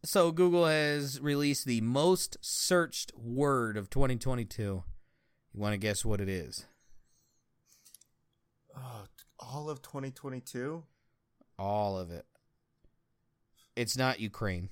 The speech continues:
Speaker 1: I'll give you that.
Speaker 2: Well, yeah, I was gonna go with, not with, like, a country or anything like that. Um, or state. I don't,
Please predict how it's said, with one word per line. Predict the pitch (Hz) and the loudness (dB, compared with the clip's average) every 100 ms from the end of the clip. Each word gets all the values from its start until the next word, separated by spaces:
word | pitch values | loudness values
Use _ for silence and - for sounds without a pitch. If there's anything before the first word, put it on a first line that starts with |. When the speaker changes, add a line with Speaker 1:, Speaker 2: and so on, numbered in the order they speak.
| - - | -10 -6
Speaker 1:
I'll | |
give | 101 107 | -2 -2
you | 101 | -2
that. | 95 90 - | -4 -6 -8
Speaker 2:
Well, | 165 135 110 - - - | -6 -6 -6 -10 -20 -18
yeah, | 123 107 117 | -10 -6 -4
I | |
was | 135 127 | -4 -6
gonna | 131 117 | -8 -8
go | 107 113 110 107 107 104 - - - _ _ | -6 -6 -4 -4 -8 -12 -18 -20 -20 _ _
with, | 87 104 110 | -20 -18 -10
not | 117 117 117 | -4 -2 0
with, | 117 110 | -4 -8
like, | 113 107 - - | -8 -8 -10 -14
a | 107 101 | -10 -10
country | 98 107 107 110 107 | -10 -12 -12 -12 -12
or | |
anything | 107 107 113 110 | -12 -12 -14 -12
like | 107 - | -14 -10
that. | 113 113 - _ _ _ _ _ _ _ - | -8 -8 -10 _ _ _ _ _ _ _ -10
Um, | 127 127 127 123 - _ | -6 -4 -4 -8 -14 _
or | 123 110 107 | -10 -10 -10
state. | - - 110 110 - _ | -12 -10 -10 -10 -16 _
I | 139 139 139 131 | -16 -12 -12 -14
don't, | 165 180 165 | -12 -10 -10